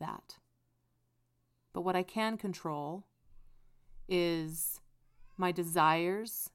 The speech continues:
to take care of my body and what I do every day, and my mind, and my soul, and how I'm choosing each day to interact with my family.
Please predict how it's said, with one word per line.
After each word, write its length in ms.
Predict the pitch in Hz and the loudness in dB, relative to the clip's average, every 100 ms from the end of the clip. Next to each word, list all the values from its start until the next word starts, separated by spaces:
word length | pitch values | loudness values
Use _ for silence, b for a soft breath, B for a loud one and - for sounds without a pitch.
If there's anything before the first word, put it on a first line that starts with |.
| - | -10
to 100 | 190 | -8
take 220 | 202 - | -6 -6
care 220 | - 151 | -4 -4
of 120 | 175 | -4
my 120 | 196 185 | -6 -4
body 480 | 175 180 208 214 - | -2 -4 -6 -8 -8
and 120 | 170 | -4
what 120 | 165 | -2
I 80 | 170 | -2
do 240 | 175 175 165 | -2 0 0
every 220 | 160 180 | -2 -6
day, 460 | 175 160 165 180 - _ _ _ _ _ _ _ _ _ _ _ _ _ _ | -8 -10 -10 -14 -18 _ _ _ _ _ _ _ _ _ _ _ _ _ _
and 120 | 175 | -2
my 140 | 175 170 | 0 0
mind, 640 | 165 151 143 151 156 165 - _ _ _ _ _ _ _ _ - | 0 -2 -4 -8 -10 -14 -18 _ _ _ _ _ _ _ _ -10
and 140 | 208 | -6
my 140 | 226 233 | -4 -6
soul, 800 | - - 175 170 170 170 180 - _ _ _ _ _ _ _ _ _ - | -4 -2 0 0 0 -4 -6 -12 _ _ _ _ _ _ _ _ _ -6
and 120 | 180 | -4
how 220 | 160 196 | 2 2
I'm 120 | 190 180 | 2 -2
choosing 560 | - 220 220 185 170 | -4 -4 -2 -2 -4
each 320 | 165 160 - | -6 -8 -10
day 320 | - 156 175 208 | -10 -6 -4 -6
to 100 | - | -8
interact 460 | 151 147 139 - - | -8 -8 -8 -10 -16
with 140 | - | -16
my 100 | - | -16
family. 480 | - - - - | -16 -18 -18 -18